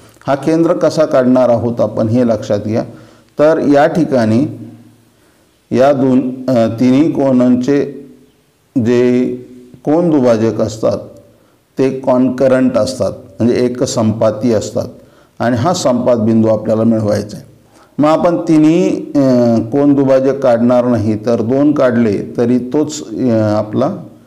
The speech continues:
in circ-, सेंटर मिळणार आहे in सर्कलचा. तर तो सेंटर आपल्याला या ठिकाणी काढायचा आहे. तो काढल्यानंतर, सेंटर मिळाल्यानंतर त्याचं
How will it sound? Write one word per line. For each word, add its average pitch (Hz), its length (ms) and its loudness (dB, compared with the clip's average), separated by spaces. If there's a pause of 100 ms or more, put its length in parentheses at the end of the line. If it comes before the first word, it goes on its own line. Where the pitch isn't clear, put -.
(420)
in 123 180 2 (120)
circ-, - 340 -4
सेंटर 123 640 -2 (100)
मिळणार 110 420 2
आहे 127 200 0
in 113 60 2
सर्कलचा. 95 640 -6 (600)
तर 135 140 2
तो 185 200 0
सेंटर 139 420 0
आपल्याला 117 380 2
या 117 120 0
ठिकाणी 117 380 -2
काढायचा 98 460 -2
आहे. 90 80 -12 (640)
तो 170 100 2
काढल्यानंतर, 156 800 2
सेंटर 131 480 0
मिळाल्यानंतर 131 720 2
त्याचं 139 600 0